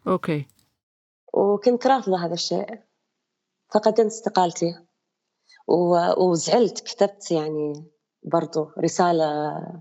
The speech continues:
Speaker 2: أقول لهم لازم يتصلح الستركتشر كله ك-، والفساد هذا لازم يحارب. وكان وقتها عالم كثير انزعجوا طبعًا.
Speaker 1: مم.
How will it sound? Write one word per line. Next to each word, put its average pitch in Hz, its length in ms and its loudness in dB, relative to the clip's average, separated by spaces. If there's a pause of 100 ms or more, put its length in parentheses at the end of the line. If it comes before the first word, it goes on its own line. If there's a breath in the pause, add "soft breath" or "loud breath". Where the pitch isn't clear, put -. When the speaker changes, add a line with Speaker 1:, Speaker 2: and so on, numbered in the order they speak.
(580 soft breath)
Speaker 2:
أقول 170 200 2
لهم 170 180 0
لازم 160 360 2
يتصلح 151 640 0
الستركتشر 151 580 0
كله 143 440 0
ك-، - 240 -2
والفساد 147 840 0
هذا 151 220 2
لازم 151 260 0
يحارب. 160 400 0 (460 loud breath)
وكان 160 300 2
وقتها 156 680 0 (380 loud breath)
عالم 147 320 2
كثير 147 300 0
انزعجوا 147 500 0
طبعًا. 143 420 -4 (220)
Speaker 1:
مم. 170 320 -2